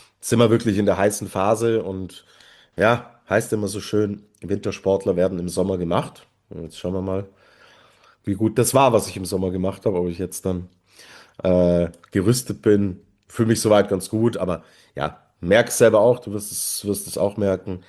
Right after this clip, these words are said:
Eine olympische Saison, die bringt schon noch mal mehr Planung, mehr Arbeit im Vorfeld auch mit, weil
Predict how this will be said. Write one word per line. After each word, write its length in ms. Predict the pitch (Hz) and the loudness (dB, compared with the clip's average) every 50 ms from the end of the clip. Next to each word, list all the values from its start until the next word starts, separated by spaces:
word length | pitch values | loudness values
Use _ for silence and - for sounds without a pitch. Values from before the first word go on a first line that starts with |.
| - - - _ _ _ _ _ _ _ - | -20 -20 -20 _ _ _ _ _ _ _ -4
Eine 140 | 101 101 92 | 0 2 2
olympische 480 | 98 101 104 107 104 107 - - 98 87 | 4 2 2 0 0 -6 -6 -6 -8 -6
Saison, 680 | - 92 87 - 95 92 95 95 98 101 101 98 98 | -6 -6 -6 -4 -2 0 0 2 2 2 0 0 -2
die 460 | - 92 92 92 95 92 92 90 85 87 _ _ _ _ _ _ _ _ _ _ _ - - - | -2 -4 -2 -2 0 -2 -2 -4 -6 -8 _ _ _ _ _ _ _ _ _ _ _ -20 -16 -6
bringt 240 | - 101 107 104 - | -4 -2 -2 -2 0
schon 380 | 110 101 101 98 98 101 101 | 0 2 2 2 0 0 2
noch 200 | 104 107 107 - - | 2 0 0 -2 -2
mal 260 | 104 101 101 98 98 | 0 2 2 2 0
mehr 720 | 95 95 92 92 92 95 101 110 113 117 117 117 113 - _ _ _ _ _ _ _ _ _ _ _ _ _ _ _ _ | -2 -4 -6 -4 -2 0 2 2 2 2 2 0 -2 -6 _ _ _ _ _ _ _ _ _ _ _ _ _ _ _ _
Planung, 560 | - 110 104 110 117 117 113 107 107 101 101 | -2 0 2 4 4 2 2 0 -2 -4 -4
mehr 320 | 104 95 101 101 98 - - | -4 -2 -2 -2 -2 -4 -4
Arbeit 480 | 101 101 101 104 107 107 104 104 101 | -2 -2 0 0 0 0 -2 -2 -2
im 120 | - 92 90 | -4 -10 -12
Vorfeld 600 | - - - 101 110 123 127 - 120 113 - - | -12 -6 2 4 4 4 4 2 -2 -2 -2 -4
auch 200 | 107 104 - - | -6 -6 -6 -8
mit, 400 | 107 107 107 107 107 - - 90 | -6 -6 -6 -6 -8 -8 -6 -4
weil 300 | 92 92 92 92 92 | 0 0 0 0 0